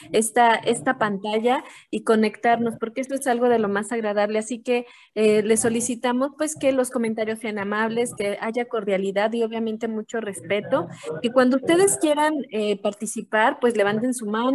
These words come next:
o, este, escriban también en el chat.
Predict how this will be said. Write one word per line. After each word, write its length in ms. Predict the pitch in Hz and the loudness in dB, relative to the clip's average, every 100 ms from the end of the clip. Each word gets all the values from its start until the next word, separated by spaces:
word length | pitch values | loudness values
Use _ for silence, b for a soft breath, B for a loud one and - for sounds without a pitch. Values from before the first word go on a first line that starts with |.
| 294 349 - b b - | 0 -2 -6 b b 2
o, 280 | 226 254 277 | 6 8 8
este, 920 | 240 220 208 196 - 202 190 190 214 | 6 4 2 0 -4 -6 -4 -2 -2
escriban 400 | - 254 254 254 | 0 2 2 2
también 300 | 220 220 240 | 0 2 2
en 120 | 240 | 0
el 180 | 196 190 | -2 -6
chat. 400 | 220 220 294 | -2 2 2